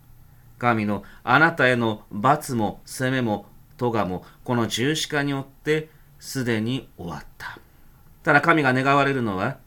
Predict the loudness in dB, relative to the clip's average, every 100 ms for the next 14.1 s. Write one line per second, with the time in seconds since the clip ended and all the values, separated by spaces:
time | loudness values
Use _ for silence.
0 | -20 -20 -18 -2 0 0 0 -2 0 0
1 | 0 -2 0 2 2 0 -2 0 0 0
2 | -4 -8 -6 -4 -2 -4 -6 -16 _ _
3 | -20 -8 -4 -2 -2 -2 -2 -6 -6 -6
4 | -8 -12 -16 -20 -20 -20 -20 -20 -2 0
5 | 2 0 -2 -4 -6 -2 -2 -2 -4 -4
6 | -6 -10 -10 -12 -14 -16 _ _ -20 -20
7 | -4 -2 0 0 0 -2 -4 -6 -12 -20
8 | _ 2 2 0 -2 -2 -4 -8 _ _
9 | 2 6 6 4 2 2 0 0 -6 -10
10 | -6 -6 -8 -16 -20 -20 -20 -6 -2 0
11 | 0 -4 -8 -14 -20 -20 -8 -6 -4 -4
12 | -4 -8 -10 -12 -12 -20 -20 -20 -20 -20
13 | -20 -14 -8 0 2 4 2 0 0 0
14 | -2